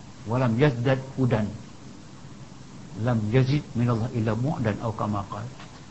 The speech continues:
Sesiapa yang dia bertambah ilmu dia, tapi tak bertambah hidayah, tak, tak menjadi lebih baik, dia tidak ada melainkan dia jauh, semakin jauh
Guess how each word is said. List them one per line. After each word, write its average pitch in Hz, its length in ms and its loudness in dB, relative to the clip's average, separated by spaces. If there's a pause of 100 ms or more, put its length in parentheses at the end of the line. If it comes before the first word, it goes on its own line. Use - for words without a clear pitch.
(460)
Sesiapa 143 560 2
yang 151 320 4
dia 131 80 0
bertambah 143 640 2
ilmu 135 480 4
dia, 95 160 0 (2000)
tapi 160 240 4
tak - 240 0
bertambah 147 480 4
hidayah, 123 440 4 (2500)
tak, - 120 -2 (120)
tak 143 160 -4
menjadi 123 320 2
lebih 120 240 4
baik, 104 240 -2 (1400)
dia 139 160 8
tidak 139 320 4
ada 135 480 6
melainkan 123 560 4
dia 117 160 4
jauh, 127 320 6 (640)
semakin 120 340 4
jauh 120 220 4